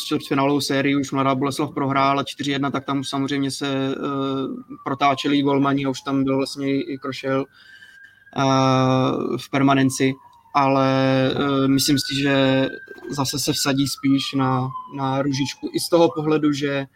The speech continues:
že, eh, Krošel ty poslední zápasy, chyba proti Vítkovicím, přišel nějak zkrátka přesvědčivější, eh,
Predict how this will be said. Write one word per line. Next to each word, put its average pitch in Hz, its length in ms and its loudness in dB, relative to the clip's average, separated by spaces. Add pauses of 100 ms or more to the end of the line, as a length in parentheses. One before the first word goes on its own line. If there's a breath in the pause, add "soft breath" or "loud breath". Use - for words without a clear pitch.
(320 soft breath)
že, 139 180 -6
eh, 135 1080 -2
Krošel 135 640 0 (160)
ty 151 100 2
poslední 151 460 4
zápasy, 139 800 2 (420 loud breath)
chyba 151 220 4
proti 151 260 0
Vítkovicím, 143 1120 2 (240)
přišel - 240 0
nějak 180 120 2
zkrátka 151 320 2
přesvědčivější, 143 1000 0
eh, - 20 -4